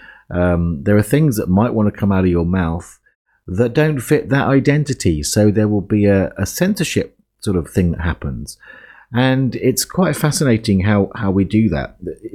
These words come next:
One of the things about that is we end up feeling blocked up inside, because one of the basic ideas that you'll find in,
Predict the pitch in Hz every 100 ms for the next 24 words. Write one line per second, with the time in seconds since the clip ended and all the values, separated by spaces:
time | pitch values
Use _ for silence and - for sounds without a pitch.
0 | 104 120 156 185 143 - 147 151 110 85
1 | - 76 - 87 90 110 139 147 - -
2 | - 107 98 92 90 82 85 90 76 -
3 | 117 117 87 80 - 113 90 71 - -
4 | 113 113 - - - - _ _ _ -
5 | 143 143 143 147 170 117 123 127 120 123
6 | 107 101 90 98 92 - - 98 - 104
7 | 98 95 92